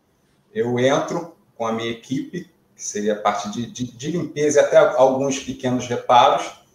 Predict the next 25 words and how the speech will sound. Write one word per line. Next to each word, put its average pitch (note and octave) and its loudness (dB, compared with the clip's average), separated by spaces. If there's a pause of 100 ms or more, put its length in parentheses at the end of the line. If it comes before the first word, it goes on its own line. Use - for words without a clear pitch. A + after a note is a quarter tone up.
(280)
e C3 -8
deixo B2+ -4
o C3 -2
imóvel B2+ 0 (220)
habitável, A2 0
no, G#2 -14
no, G#2 -10
no G#2 -8
caso. - -6
Até - -4
uma D3 -4
pequena C3+ -4
pintura, B2+ -4
a A2+ -2
gente - -10
dá A2+ -2
uma A#2+ -2
geral, A2+ 0 (340)
é, F#2+ -10 (220)
pra - -8
dar G#2+ 0
um A2 -4
plus, A2+ -12
no, A2 -10
no, G#2 -10